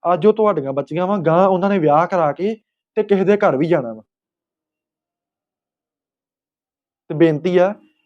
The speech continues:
ਕਿ ਆਪਣੇ ਬੱਚਿਆਂ ਨੂੰ, ਆਪਣੀਆਂ ਧੀਆਂ ਨੂੰ ਗੁਰਦੁਆਰੇ ਲੈ ਕੇ ਜਾਓ। ਆਪਣੀਆਂ ਧੀਆਂ ਦੇ ਹੱਥਾਂ ਦੇ ਵਿੱਚ ਗੁਟਕੇ ਫੜਾਇਆ ਕਰੋ, ਮੋਬਾਈਲ, ਮੋਬਾਈਲ ਲਿਆ ਕਰੋ ਉਹਨਾਂ ਦੇ ਹੱਥਾਂ 'ਚ, ਉਹਨਾਂ ਨੇ ਗੁਟਕੇ ਫੜਾਇਆ ਕਰੋ।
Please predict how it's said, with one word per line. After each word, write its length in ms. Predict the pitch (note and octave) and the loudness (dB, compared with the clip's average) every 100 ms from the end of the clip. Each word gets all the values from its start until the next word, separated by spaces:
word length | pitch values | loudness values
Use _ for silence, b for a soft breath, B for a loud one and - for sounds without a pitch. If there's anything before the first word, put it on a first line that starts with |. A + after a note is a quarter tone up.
| _ | _
ਕਿ 80 | G3+ - | -4 0
ਆਪਣੇ 340 | F3 F3 F#3 | 0 0 -2
ਬੱਚਿਆਂ 400 | D#3+ D3 D3 C#3+ | -4 -4 0 -2
ਨੂੰ, 140 | C3 | 0
ਆਪਣੀਆਂ 340 | C#3+ C#3+ D#3 E3+ | 0 0 0 0
ਧੀਆਂ 340 | E3+ E3+ B2 | 0 0 0
ਨੂੰ 140 | A2+ A2 _ _ _ _ _ _ _ _ _ _ _ _ _ _ _ _ _ - | -4 -12 _ _ _ _ _ _ _ _ _ _ _ _ _ _ _ _ _ -10
ਗੁਰਦੁਆਰੇ 480 | C3 D#3+ D3+ E3 E3 | 2 2 4 4 4
ਲੈ 160 | D#3+ C3+ | 2 0
ਕੇ 100 | B2 | -4
ਜਾਓ। 260 | A#2+ A#2 - | -8 -10 -6
ਆਪਣੀਆਂ 340 | D#3 E3+ F#3 F#3+ | -4 -2 0 0
ਧੀਆਂ 260 | G3 D#3 | 2 2
ਦੇ 80 | D3 | 2
ਹੱਥਾਂ 280 | E3+ F3 C3+ | 2 -2 -4
ਦੇ 100 | C3+ | 0
ਵਿੱਚ 260 | C#3+ F3+ F#3+ b b b C#3 | 2 2 -2 b b b 0
ਗੁਟਕੇ 300 | E3 F3+ A3 | 0 4 2
ਫੜਾਇਆ 280 | F#3+ D3 | 2 0
ਕਰੋ, 280 | A#2+ B2+ B2 _ _ _ _ _ _ _ - | -2 -6 -8 _ _ _ _ _ _ _ -8
ਮੋਬਾਈਲ, 320 | D#3+ D#3+ D#3+ E3 _ _ _ _ _ _ _ _ _ - | 0 2 2 0 _ _ _ _ _ _ _ _ _ -8
ਮੋਬਾਈਲ 380 | D#3+ D#3+ D#3+ F3+ | -2 0 2 2
ਲਿਆ 240 | F#3 D#3+ | 2 0
ਕਰੋ 180 | D#3 F3+ | -2 -6
ਉਹਨਾਂ 160 | G3+ G#3 | -6 -6
ਦੇ 60 | |
ਹੱਥਾਂ 180 | F#3+ F3 | -6 -4
'ਚ, 40 | |
ਉਹਨਾਂ 160 | G#3 G#3 | -4 -2
ਨੇ 60 | G3+ | 0
ਗੁਟਕੇ 300 | D3 D#3+ G#3 | 0 2 2
ਫੜਾਇਆ 240 | F3 C3 | 2 -2
ਕਰੋ। 280 | B2 B2 | -2 -8